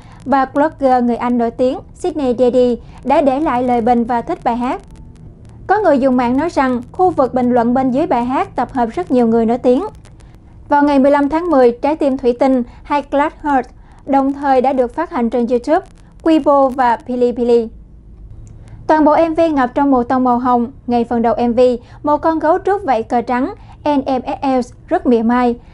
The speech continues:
Đây là viết tắt của một cụm từ chữ tụt trong tiếng Trung, vốn hay được lực lượng dư luận viên năm mươi xu hay là các tiểu phấn hồng sử dụng. Và M V cũng đã bắt đầu với phụ đề cảnh báo rằng người bệnh có trái tim thủy tinh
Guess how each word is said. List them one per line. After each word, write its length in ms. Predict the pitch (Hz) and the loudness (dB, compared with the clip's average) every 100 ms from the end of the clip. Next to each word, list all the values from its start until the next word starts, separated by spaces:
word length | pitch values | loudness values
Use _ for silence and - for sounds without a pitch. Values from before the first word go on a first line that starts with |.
| - | -4
Đây 120 | 339 | 0
là 180 | 339 277 | 2 2
viết 240 | 240 359 381 | 0 -4 -4
tắt 180 | 359 | -4
của 100 | 370 | -2
một 220 | 330 269 - | 0 0 0
cụm 200 | 240 233 | -2 -2
từ 200 | 247 233 | 0 0
chữ 180 | 240 | 0
tụt 320 | 269 277 233 240 | 0 0 -2 -2
trong 220 | 247 233 | -4 -2
tiếng 200 | 262 302 | -2 0
Trung, 280 | 277 262 240 - - - | 0 0 -2 -8 -20 -2
vốn 220 | 254 330 | 0 0
hay 140 | 427 330 | -2 0
được 200 | 247 240 | 0 0
lực 160 | 247 | -2
lượng 200 | 247 233 | 0 0
dư 120 | 247 311 | 0 2
luận 280 | 269 226 | 2 0
viên 360 | 233 269 262 220 | 2 2 2 -2
năm 160 | 240 240 | 0 0
mươi 100 | 240 | 0
xu 320 | 269 254 240 - - - | 2 2 2 0 -20 -4
hay 180 | 339 | -2
là 140 | 330 262 | 0 0
các 240 | 294 359 | -2 -2
tiểu 140 | 269 233 | -2 -2
phấn 160 | 285 359 | -2 -4
hồng 180 | 339 226 | -4 -2
sử 120 | 240 | -4
dụng. 340 | 277 277 226 233 - - - - | 0 2 0 -2 -16 -20 -20 -8
Và 240 | 285 311 311 320 | -2 0 0 -2
M 100 | 320 | -2
V 60 | 330 311 | -2 0
cũng 160 | 247 | -2
đã 140 | 262 254 | -2 -2
bắt 220 | 320 - | -4 0
đầu 160 | 254 | -2
với 200 | 233 269 | 0 -2
phụ 260 | 359 269 233 | -2 2 2
đề 260 | 226 247 233 | 4 0 0
cảnh 280 | - 226 | -6 -8
báo 120 | 247 277 | -6 -4
rằng 300 | 277 247 226 - - - - | -4 -4 -6 -10 -20 -20 -2
người 180 | 311 302 | 2 4
bệnh 280 | 262 247 269 | 2 0 -2
có 180 | 277 | -4
trái 180 | 311 320 | -2 -4
tim 260 | 330 294 269 | -2 -4 -2
thủy 180 | 269 233 | -2 -2
tinh 320 | 277 277 | 2 0